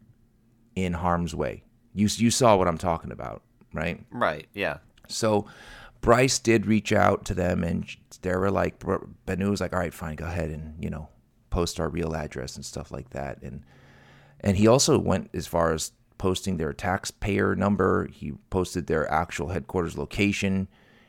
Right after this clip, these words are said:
Speaker 1: and stuff like that, that they haven't made public, but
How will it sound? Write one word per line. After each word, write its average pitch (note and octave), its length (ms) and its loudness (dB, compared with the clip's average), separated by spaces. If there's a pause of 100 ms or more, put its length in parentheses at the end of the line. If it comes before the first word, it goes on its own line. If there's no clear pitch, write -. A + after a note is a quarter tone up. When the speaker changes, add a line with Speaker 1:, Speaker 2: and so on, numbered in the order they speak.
Speaker 1:
and F#2 120 -4
stuff F#2+ 260 -2
like F#2+ 160 -4
that, F#2+ 340 0 (120)
that D#2 260 -4
they F2 100 -2
haven't F2+ 240 -2
made E2+ 160 -6
public, F2 380 -2 (140)
but E2+ 260 0